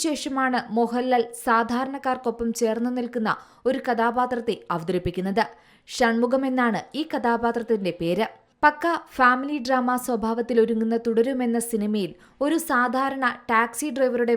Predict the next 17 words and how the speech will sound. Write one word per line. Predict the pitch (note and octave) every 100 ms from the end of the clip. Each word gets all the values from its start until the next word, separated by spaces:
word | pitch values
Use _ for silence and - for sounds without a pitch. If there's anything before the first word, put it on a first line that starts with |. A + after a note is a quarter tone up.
| G#3
വേഷത്തിലാണ് | G#3 A#3+ A#3+ A3+ G3+ D#3 - _ G3+
മോഹൻലാൽ | A3 G#3 B3+ A3 E3 -
എത്തുന്നത്. | F3 F3+ F3+ A3 - - _ B3+
നർമ്മ | C#4 D4 E4+ D#4
മുഹൂർത്തങ്ങളും | B3+ D4+ C#4+ C4 B3+ G#3 - - A3+
നിറയെ | A#3+ B3+ C4 C4 C#4
ഫാമിലി | A#3+ B3 C4 C4 A#3
ഇമോഷൻസിനുമൊപ്പം | A#3 B3 A#3+ B3 B3 B3 A#3+ A3+ A#3 - - _ - B3+
അല്പം | C4 D4+ C#4+
നിഗൂഢതയും | B3+ A3 C4 A#3+ C#4 B3 A3+
ബാക്കിവെച്ചാണ് | G#3+ C4 B3+ C4 A#3 F#3+ - -
സിനിമയുടെ | A#3+ B3 B3+ A#3+ A#3+ A#3
ഇതുവരെയുള്ള | A3 C4 C4 C4 B3+ - G#3
അപ്ഡേറ്റുകൾ | F#3+ B3+ C4+ A#3+ G3 -
പുറത്തു | G#3+ G#3 F3
വന്നിരിക്കുന്നത്. | E3 E3 F3 F#3 A#3+ - - _ C4+
മോഹൻലാലിന്റെ | C4 E4 E4 E4+ E4 D#4